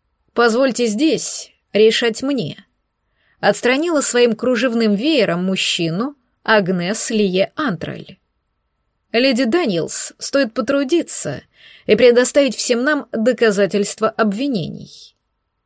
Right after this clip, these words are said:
И вот тут, наконец, кузина смекнула, к чему привела её вспышка необоснованного гнева. Анжела расправила плечи, выпрямила спину, присела перед королевой в книксоне. "Ваше Величество,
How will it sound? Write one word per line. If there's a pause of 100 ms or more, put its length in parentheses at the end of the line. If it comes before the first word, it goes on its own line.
(580)
И
вот
тут,
наконец,
кузина
смекнула, (200)
к
чему
привела
её
вспышка
необоснованного
гнева. (960)
Анжела
расправила
плечи, (380)
выпрямила
спину, (480)
присела
перед
королевой
в
книксоне. (760)
"Ваше
Величество,